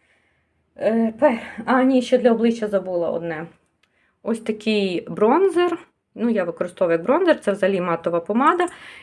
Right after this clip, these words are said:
Я користувалася щось два рази, але розходу ніякого, по крайній мірі, не видно. Ось так виглядає. Буду далі користуватись. Так,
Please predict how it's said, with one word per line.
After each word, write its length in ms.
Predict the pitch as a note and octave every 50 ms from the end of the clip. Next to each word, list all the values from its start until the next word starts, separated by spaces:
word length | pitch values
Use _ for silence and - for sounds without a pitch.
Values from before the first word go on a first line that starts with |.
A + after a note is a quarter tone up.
| - -
Я 80 | B3
користувалася 680 | - - - C4+ C#4 - - C4 D4 E4 G4+ G#4 G#4 -
щось 200 | - C4 A#3 F#3+
два 180 | F#3 G#3 G#3+
рази, 440 | A#3+ C4 D4+ F#4+ F#4+ F4 E4 C#4+ - -
але 520 | - G3+ G3+ G#3+ A3 A#3+ C4+ C#4+ D4 C#4
розходу 520 | A#3+ - - - - - A#3 B3 A#3+ A#3+ A#3
ніякого, 800 | A3 G#3 F#3 E3+ D3 C#3 - - - - E3+ E3+ E3+ F3 F3 - _ _ _ _ _ _ _ _ _
по 80 | - -
крайній 400 | - - F#3 F3+ E3+ F3+ F3+ F3+
мірі, 260 | F3+ F3+ F3 F3 E3+
не 120 | F3+ F3+
видно. 440 | F#3 A3 C4 D4+ D4+ D#4 D#4 D4 C#4+ - _ _ _ _ _ _ _ _ _ _ _ -
Ось 100 | F3 -
так 280 | - E3 D#3 D#3 - -
виглядає. 680 | F3+ F3 F3+ F3 F3 F3+ G#3 A3 B3+ D4+ E4 E4 D#4 - _ _ _ _ _ _ _ _ _ _ _ _ _ _ _ _ _ _ _ _ _ _ _ _ F#3
Буду 200 | G#3 G#3+ A3+ G#3+
далі 300 | E3 E3+ E3 F3 F#3+ G3
користуватись. 880 | G3 - F3 F3+ F3+ - - F#3 F3 E3 C#3+ C3+ C3+ C3+ - B2+ - _ _ _ _ _ _ _ _
Так, 380 | - D3 C3+ - _ _ _